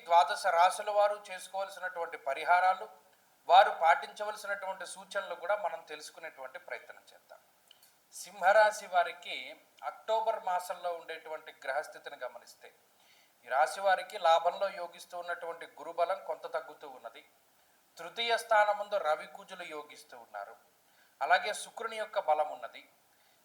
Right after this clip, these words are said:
అలాగే ఈ రాశి వారికి అష్టమ శని యొక్క దోషం ఉన్నది. అంటే ఈ మాసమంతా ప్రధానంగా రవి కుజుల యొక్క బలం మీదే ముందుకు వెళ్ళవలసినటువంటి పరిస్థితి.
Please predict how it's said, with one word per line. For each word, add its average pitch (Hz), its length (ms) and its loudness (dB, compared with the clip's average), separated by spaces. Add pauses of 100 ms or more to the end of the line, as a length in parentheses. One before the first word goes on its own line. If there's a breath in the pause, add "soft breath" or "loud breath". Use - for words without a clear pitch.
(100)
అలాగే 196 280 2
ఈ 208 120 -6
రాశి 190 300 6
వారికి 208 360 4
అష్టమ - 400 0
శని 190 220 -6
యొక్క - 180 -8 (100)
దోషం 147 340 -6
ఉన్నది. 117 240 -16
అంటే 165 140 -10 (100)
ఈ 190 40 -12 (100)
మాసమంతా 214 600 2 (120)
ప్రధానంగా 180 600 4 (120)
రవి 156 180 0 (100)
కుజుల 202 280 -12
యొక్క 196 200 -4 (140)
బలం - 320 2
మీదే 175 280 -6 (520 soft breath)
ముందుకు 185 380 -12
వెళ్ళవలసినటువంటి 175 920 -4
పరిస్థితి. - 380 -12